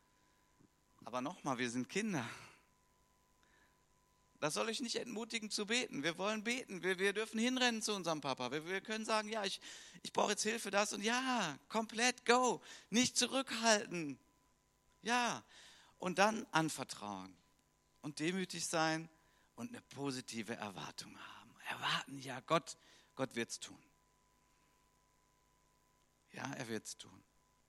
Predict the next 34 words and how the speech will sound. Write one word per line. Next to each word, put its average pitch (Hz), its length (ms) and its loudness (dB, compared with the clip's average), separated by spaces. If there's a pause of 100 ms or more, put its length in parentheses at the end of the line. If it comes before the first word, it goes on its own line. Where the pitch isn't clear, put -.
(1200)
Er 113 120 -6
wird's 104 300 -2
tun. 87 180 -20 (1400)
Kannst - 260 -12
du's 117 160 -6
glauben, 123 460 2
vielleicht 113 340 -6
neu 107 240 0
glauben, - 360 -4
vielleicht 123 280 -12
frisch - 240 -12
glauben? - 260 -12
Er 123 220 -10
wird - 180 -8
es - 160 -12
tun. - 240 -20 (1000)
Wann, 143 280 0
weiß 147 220 -4
ich - 100 -10
auch 170 240 -14
nicht. - 240 -20 (1200)
Vielleicht 135 280 -2
auch 139 100 -2
auf 139 80 -2
einem 151 80 -10
anderen 139 280 -2
Weg, 170 280 -6
als 120 220 -6
wir - 60 -14
denken. 104 380 -12 (300)
Aber - 160 -14
er - 140 -12
wird's - 240 -8
tun. 165 240 -14